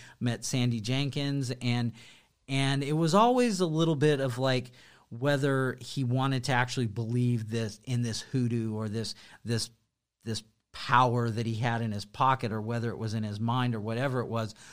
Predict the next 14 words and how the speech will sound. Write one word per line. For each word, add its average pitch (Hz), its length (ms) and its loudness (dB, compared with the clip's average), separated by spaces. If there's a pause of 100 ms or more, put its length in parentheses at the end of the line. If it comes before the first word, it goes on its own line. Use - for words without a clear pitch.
(180)
But 120 120 -2
he 123 100 0
never, 190 520 0
even 240 320 0
in 202 120 2
his 139 160 -4
two - 260 -4
different 156 580 -4
accounts 143 520 -8
of 165 120 -4
it, 180 140 -6 (460)
he - 240 -4
never 180 580 2
specifically, 113 1000 -4